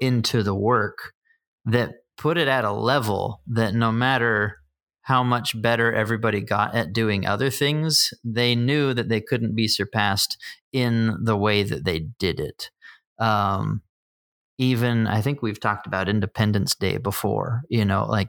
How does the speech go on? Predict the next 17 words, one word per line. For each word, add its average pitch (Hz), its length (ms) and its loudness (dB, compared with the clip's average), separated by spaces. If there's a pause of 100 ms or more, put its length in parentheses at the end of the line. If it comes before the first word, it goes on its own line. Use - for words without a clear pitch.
(160)
dang, 135 260 0
that 139 160 0
was 147 140 0
such 127 220 -2
a 110 40 2
fun 110 540 2 (340)
movie, 113 580 2
and 120 360 0
they 117 160 0
did 131 160 0
it 123 100 0
so 113 220 2
well. 107 420 0 (560)
You've 117 240 0
got 117 260 0
this 113 220 0
giant 113 760 -4